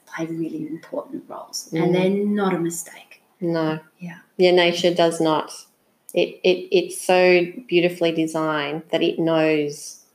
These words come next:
Speaker 2: how to be.
Speaker 1: Mm.
Speaker 2: But that's where I sort of get a little, you know, overwhelmed of how do humans, you know, we're not born in that, you know, we're not born with this wisdom of, well,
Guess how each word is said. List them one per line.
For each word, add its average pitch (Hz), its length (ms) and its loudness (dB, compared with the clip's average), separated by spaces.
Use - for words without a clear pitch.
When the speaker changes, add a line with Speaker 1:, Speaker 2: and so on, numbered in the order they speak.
Speaker 2:
how 151 200 -6
to - 160 -14
be. - 500 0
Speaker 1:
Mm. 233 560 0
Speaker 2:
But 196 220 2
that's 196 200 2
where 202 140 8
I 185 160 6
sort 180 320 0
of 170 240 -2
get 170 180 0
a 170 40 -4
little, 160 360 -4
you 285 80 -8
know, 233 100 -2
overwhelmed 170 600 0
of 160 120 -4
how 202 220 0
do 202 140 0
humans, 190 540 6
you 180 60 8
know, 185 140 6
we're 196 80 6
not 196 300 6
born 180 500 8
in 196 160 10
that, 190 180 4
you 214 80 8
know, 190 140 6
we're 196 140 6
not 196 200 0
born 202 200 4
with 185 140 2
this 180 240 -2
wisdom 180 840 -2
of, 170 280 -4
well, 190 280 -2